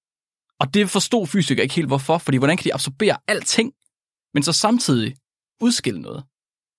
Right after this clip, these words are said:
Det giver ikke rigtig mening. De burde absorbere dit udskiller, og det havde folk virkelig svært ved at finde ud af, hvad det var. Max Planck, han var sådan lidt, "Det kan jeg godt fortælle jer, hvad det er, og det har ikke en skid med atomer at gøre." Er det forstået? <laughs> Altså, Max Planck, han var, han var også teoretisk fysiker, så det han gjorde, det var, at han, øh,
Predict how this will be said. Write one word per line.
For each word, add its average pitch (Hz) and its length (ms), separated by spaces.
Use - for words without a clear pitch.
Det 147 80
giver 170 80
ikke - 100
rigtig 180 200
mening. 156 280
De 147 60
burde 175 180
absorbere 147 400
dit 147 220
udskiller, - 380
og - 100
det 165 80
havde 160 100
folk 147 220
virkelig 160 220
svært 120 200
ved 120 60
at 117 60
finde 147 120
ud - 20
af, 123 60
hvad 110 80
det 117 100
var. 110 160
Max 151 140
Planck, 208 180
han 196 80
var 190 60
sådan 196 100
lidt, 196 140
"Det 214 120
kan 196 80
jeg 170 80
godt 165 120
fortælle 160 300
jer, - 60
hvad 127 100
det 131 100
er, 226 140
og 143 120
det 156 80
har 160 120
ikke 175 160
en 160 40
skid 202 200
med 131 120
atomer 117 260
at 110 60
gøre." 120 180
Er 139 80
det 139 80
forstået? 127 260
<laughs> - 240
Altså, 175 80
Max 165 180
Planck, 226 240
han 196 180
var, 165 220
han 208 160
var 190 60
også 170 280
teoretisk 147 440
fysiker, - 380
så - 200
det 190 120
han 196 120
gjorde, 143 280
det 160 80
var, 151 140
at 156 60
han, 160 220
øh, 98 360